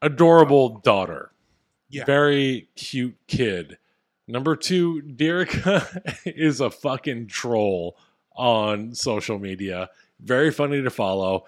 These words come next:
Speaker 1: Trolls her teammates constantly. Uh, yeah.
Speaker 2: We like that.
Speaker 1: And
Speaker 2: I,
Speaker 1: then
Speaker 2: uh,
Speaker 1: Jamel.
Speaker 2: Sydney Colson. Sydney Colson on Twitter.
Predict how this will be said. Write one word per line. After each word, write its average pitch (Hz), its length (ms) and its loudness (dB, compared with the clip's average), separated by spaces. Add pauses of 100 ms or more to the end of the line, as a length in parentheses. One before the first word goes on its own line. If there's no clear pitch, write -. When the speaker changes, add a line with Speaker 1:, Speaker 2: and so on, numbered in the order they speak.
(340)
Speaker 1:
Trolls 143 360 2
her 139 100 -2
teammates 117 500 -4
constantly. 104 920 -8 (460)
Uh, 107 600 -6 (380)
yeah. 156 200 0 (2000)
Speaker 2:
We 147 80 -6
like 143 220 -4
that. 143 100 0
Speaker 1:
And 135 80 2
Speaker 2:
I, 180 80 6
Speaker 1:
then 175 100 4
Speaker 2:
uh, 156 480 2
Speaker 1:
Jamel. 165 380 0
Speaker 2:
Sydney 208 300 0
Colson. 170 640 2
Sydney 190 280 0
Colson 170 420 -2
on 123 160 -6
Twitter. 135 440 -4